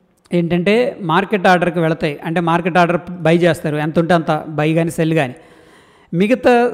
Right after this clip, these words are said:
సెవెంటీ పర్సెంట్ ఏమవుద్దంటే ఇక్కడ లిమిట్ ఆర్డర్ లాగా ఉంటాయి. అంటే హండ్రెడ్ దగ్గర లేకపోతే పది పైసలు పైన వాళ్ళు ఏంటంటే ప్రైస్ దగ్గర బై చేయాలని వెయిట్ చేస్తుంటారు.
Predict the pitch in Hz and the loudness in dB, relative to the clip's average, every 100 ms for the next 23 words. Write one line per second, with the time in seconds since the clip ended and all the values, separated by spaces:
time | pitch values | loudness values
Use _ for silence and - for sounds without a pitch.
0 | - 190 214 220 196 208 - 202 185 190 | 0 0 0 0 0 0 0 0 0 2
1 | 190 175 175 226 175 185 202 220 196 185 | 2 2 2 2 2 2 2 2 4 2
2 | 180 160 139 160 165 196 170 185 190 180 | 2 0 -2 -4 0 2 2 0 0 0
3 | 175 196 202 180 180 175 165 160 175 175 | 0 2 2 2 2 0 -2 0 0 -2
4 | 175 165 175 170 160 160 160 160 190 247 | -2 0 2 0 0 -2 -4 -2 0 0
5 | - 170 175 190 175 160 156 156 170 160 | -2 -2 0 0 0 0 0 2 2 2
6 | 170 160 156 156 151 156 135 131 | 2 0 0 0 -2 -4 -8 -10